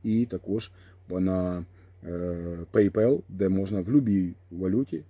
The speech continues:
задонатити на автівку для польського добровольчого корпусу. Ну і мені лишилося лише побажати вам прекрасного, успішного, радісного дня, який наближає нас до перемоги. Україна є, була і буде. Обіймаю вас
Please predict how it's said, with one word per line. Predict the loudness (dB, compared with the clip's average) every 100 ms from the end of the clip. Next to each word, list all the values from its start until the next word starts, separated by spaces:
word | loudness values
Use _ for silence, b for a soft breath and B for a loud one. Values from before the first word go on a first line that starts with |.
| -20 -18
задонатити | 0 2 4 2 0 -4 -10 -16 -12
на | -8 -8
автівку | -8 -8 -8 -10 -16 -14
для | -10 -8 -8 -8
польського | -6 -6 -6 -6
добровольчого | -6 -8 -10 -10 -10
корпусу. | -10 -12 -12 -18 -20 -20 B B B B B B B B B -20 2
Ну | 8 10
і |
мені | 12 10 8
лишилося | 6 6 8 8 8
лише | 10 10 6 2
побажати | 4 2 4 2 0 0
вам | 2 0
прекрасного, | -2 -4 -2 -2 -2 0
успішного, | 0 -2 -6 -4 -4 -4 -6 -4
радісного | 0 0 0 -2 0
дня, | 0 0 -2 0
який | 0 4 4
наближає | 4 4 4 4 2
нас | 0 -2
до | -4
перемоги. | -2 0 2 2 2
Україна | 2 2 2 4
є, | 4 4
була | 4 2 2
і |
буде. | 2 0 -2 -12 b b b b b b -20 -12
Обіймаю | -2 2 2 0 -6
вас | -14 -18 -20